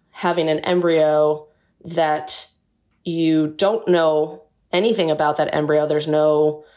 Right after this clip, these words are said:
um, you, you might know its genome, but you don't know anything about how it's developing. You don't know,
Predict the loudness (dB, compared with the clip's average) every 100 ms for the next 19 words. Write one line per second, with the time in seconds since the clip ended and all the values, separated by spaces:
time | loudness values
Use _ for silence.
0 | _ -14 -4 -2 0 0 2 2 0 0
1 | 0 -2 -2 0 2 2 0 0 -2 0
2 | 0 0 0 0 0 0 -2 -2 -2 -2
3 | 0 0 0 -4 -8 -2 0 -2 -4 -4
4 | 0 0 0 -2 -2 -2 -2 -2 0 2
5 | 0 -2